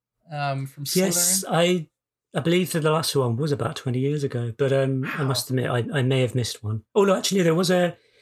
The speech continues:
Speaker 2: there was an F P S in the mid two thousands, which I didn't even know about, and there was a strategy game around two thousand or so,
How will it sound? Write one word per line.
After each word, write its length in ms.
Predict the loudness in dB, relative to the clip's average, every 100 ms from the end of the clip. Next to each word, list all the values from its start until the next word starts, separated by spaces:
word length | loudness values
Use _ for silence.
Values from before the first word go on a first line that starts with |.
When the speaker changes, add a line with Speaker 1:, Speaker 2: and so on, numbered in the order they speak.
| _
Speaker 2:
there 80 | 0
was 80 | 2
an 80 | 2
F 160 | 0
P 120 | 0 2
S 240 | 2 0
in 140 | 2
the 80 | 2
mid 140 | 2 0
two 120 | -4
thousands, 720 | -2 -2 -2 -4 -4 -4 -4
which 120 | 0
I 100 | 2
didn't 180 | 2 2
even 140 | 0
know 140 | 0 0
about, 360 | 0 -2 -4 _ _ -2
and 200 | 0 2
there 80 | 2
was 100 | 2
a 80 |
strategy 400 | -2 0 0 0
game 240 | 0 0 0
around 320 | 0 0 -2
two 140 | -4
thousand 340 | -4 -2 0 -2
or 60 |
so, 320 | -4 -4 -4